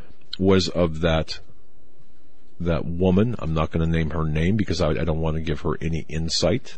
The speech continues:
or a-, any, uh, uh, uplifting oxygen or whatever. The, the, the woman who attacked Sean Hannity.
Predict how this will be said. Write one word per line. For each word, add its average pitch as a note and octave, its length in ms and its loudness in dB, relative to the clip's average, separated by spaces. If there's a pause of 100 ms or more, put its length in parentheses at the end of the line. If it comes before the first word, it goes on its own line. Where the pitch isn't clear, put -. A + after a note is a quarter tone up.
or D#2 240 2
a-, D#2+ 160 2
any, D#2 320 0
uh, D2 140 0 (260)
uh, - 280 -2
uplifting D#2+ 680 0
oxygen D#2+ 560 0
or D#2 100 0
whatever. D#2+ 460 0 (1300)
The, E2 240 -4
the, C#2+ 220 0
the D#2+ 120 -2
woman B2+ 300 2
who G2+ 160 4
attacked E2 540 2
Sean D2+ 400 0
Hannity. C2+ 520 -4